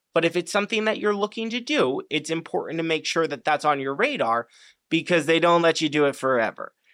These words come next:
There is a deadline, <laughs> and after that, it could be a lost contribution year. The limits for this year is sixty-five hundred if you're under the age of fifty, and if you're fifty and older,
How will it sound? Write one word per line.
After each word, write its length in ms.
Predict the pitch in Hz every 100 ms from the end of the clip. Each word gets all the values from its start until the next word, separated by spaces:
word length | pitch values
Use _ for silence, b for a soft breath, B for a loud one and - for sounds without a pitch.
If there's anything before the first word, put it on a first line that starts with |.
| _ -
There 240 | 151 151
is 180 | 151 151
a 60 |
deadline, 680 | 143 143 127 123 120 120 123 - 151
<laughs> 160 | -
and 100 | 180
after 360 | 160 170 - 180
that, 400 | 185 196 156 - -
it 140 | 156
could 140 | 165
be 120 | 156 170
a 80 |
lost 440 | 170 143 127 127 -
contribution 760 | 117 107 - 131 220 202 135 87
year. 220 | 78 - _ _ _ _ _ _ _ -
The 120 | 165
limits 420 | 160 190 254 254
for 200 | - 165
this 360 | 139 196 - 135
year 440 | 107 67 220 220 _ _ -
is 320 | 147 139 -
sixty-five 580 | 208 208 214 196 180 160
hundred 420 | 170 170 226 -
if 180 | - 131
you're 200 | 139 - _ _ -
under 300 | 233 214 175
the 160 | 151
age 200 | 127 117
of 100 | 117
fifty, 440 | - 98 - - _ _ _ _ _
and 160 | 147 165
if 180 | 156 156
you're 120 | 147
fifty 480 | - - 269 233 220
and 140 | 196 -
older, 560 | 285 302 170 123 147